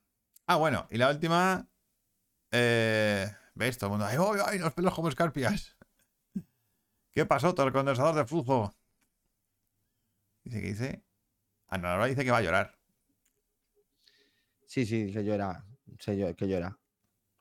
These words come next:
Speaker 1: Mira, Oscar Sánchez, mira, mira lo que dice. Eh, no cabe duda de que con la I A y las C G I tendremos Regreso al Futuro cuatro, cinco, seis.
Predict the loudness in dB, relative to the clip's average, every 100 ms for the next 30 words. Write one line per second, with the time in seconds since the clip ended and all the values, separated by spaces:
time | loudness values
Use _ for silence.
0 | _ _ _ -4 2 2 4 2 2 2
1 | 0 2 -2 -2 -2 0 2 0 -2 -2
2 | -6 -10 _ _ _ _ _ _ _ _
3 | -2 2 4 2 0 -2 -2 2 0 0
4 | -8 _ _ _ 2 2 2 2 2 0
5 | 0 0 0 0 2 4 4 4 2 2
6 | 0 -2 -2 -2 0 0 0 0 0 0
7 | -2 -6 -4 -2 0 2 0 2 -2 -2
8 | -2 -4 -2 -2 -2 -4 -10